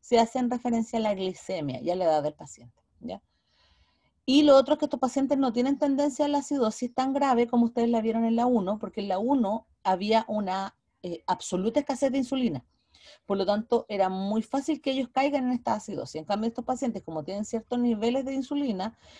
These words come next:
las probabilidades de que se produzcan los cuadros acidóticos son bajos.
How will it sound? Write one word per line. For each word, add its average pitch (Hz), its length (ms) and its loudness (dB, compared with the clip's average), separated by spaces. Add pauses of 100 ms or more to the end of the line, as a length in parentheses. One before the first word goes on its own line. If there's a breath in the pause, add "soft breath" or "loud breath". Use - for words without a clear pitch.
(140)
las 214 160 4
probabilidades 226 400 4
de 277 80 -2
que 240 100 -4
se 240 80 -4
produzcan 226 300 -2
los 233 80 -2
cuadros 233 300 2
acidóticos 220 840 -6
son 285 240 4
bajos. 262 360 2